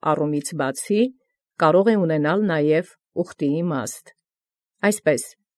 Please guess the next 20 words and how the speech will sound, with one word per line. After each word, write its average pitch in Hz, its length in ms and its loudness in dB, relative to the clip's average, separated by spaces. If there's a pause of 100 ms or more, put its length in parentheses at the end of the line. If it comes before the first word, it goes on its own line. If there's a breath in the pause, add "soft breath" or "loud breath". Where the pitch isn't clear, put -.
(320)
Թագավորաց 214 520 2
առաջին 190 440 2
գրքում 190 460 2
կարդում 185 480 -2
ենք. 135 220 -4 (760)
Հեղի 196 300 6
քահանան 190 640 2
նստել 180 480 2
էր 180 140 4
մի 170 160 0
աթոռի 160 520 -2
վրա, 147 300 -2 (600)
տիրոջ 175 340 4
տաճարի 156 500 -2
դռան 156 460 -2 (120)
սեմի 143 460 0
դիմաց։ 139 480 -4 (1040)
Աննան 175 400 2
դառնացած 165 580 0
հոգով 165 460 0